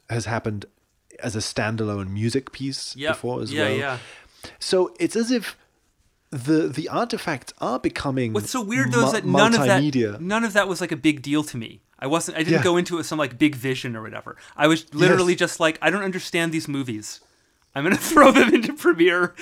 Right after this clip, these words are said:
Speaker 2: with this song and just see what happens," you know? Uh, but, but as you're
Speaker 1: Yeah.
Speaker 2: working on it, yeah, you, it's like things suggest themselves that you can then capitalize on, and, um, you just get, li-, you know, yeah, you get these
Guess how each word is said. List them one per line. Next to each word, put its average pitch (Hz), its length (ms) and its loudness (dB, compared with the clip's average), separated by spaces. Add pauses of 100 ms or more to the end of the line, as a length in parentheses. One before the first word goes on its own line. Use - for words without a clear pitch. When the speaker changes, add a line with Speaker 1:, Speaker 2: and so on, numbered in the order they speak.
(400)
Speaker 2:
with 160 180 -2
this 175 140 0
song 143 580 4
and 139 120 -6
just 143 140 -8
see 170 100 -6
what 147 100 -6
happens," 123 600 -6
you 113 80 -12
know? 110 240 -14 (180)
Uh, 123 260 -2 (640)
but, 165 240 -2
but 165 120 0
as 165 240 2
you're 165 100 4
Speaker 1:
Yeah. 160 60 2
Speaker 2:
working 170 260 -2
on 120 140 -4
it, 123 80 -10
yeah, 143 180 0
you, 113 300 -6 (200)
it's 127 140 -12
like 151 140 -6
things 202 320 -4
suggest 175 340 -6
themselves 156 380 -8
that 139 80 -10
you 139 100 -14
can 135 140 -14
then 127 160 -8
capitalize 123 640 -6
on, 101 240 -12
and, 104 140 -16 (1000)
um, 107 380 -12 (420)
you 156 140 -4
just 180 160 -4
get, 180 160 -2
li-, 170 180 -10
you 175 120 -8
know, 143 180 -6 (260)
yeah, 175 180 -10
you 113 120 -14
get 151 140 -10
these 135 180 -12